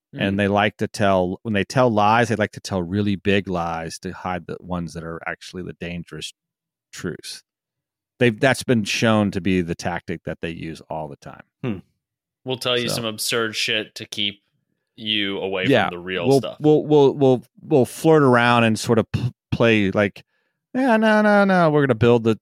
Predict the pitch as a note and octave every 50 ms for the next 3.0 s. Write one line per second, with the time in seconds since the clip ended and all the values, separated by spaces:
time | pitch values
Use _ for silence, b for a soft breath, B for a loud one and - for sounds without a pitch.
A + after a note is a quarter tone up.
0 | _ _ - A#2 G#2 A2 A2 A2 A2+ A2 G#2+ G#2 F#2+ G#2+ G2+ F#2 - - G#2 G2+
1 | F#2+ G2+ G2 F#2+ - - G2 F#2+ F#2+ F#2 - - C#2+ - - F#2+ F2+ F2+ - F#2
2 | F#2 F2+ F2 E2 _ - - - - - - G2 F2 - - G2 F#2 F2 -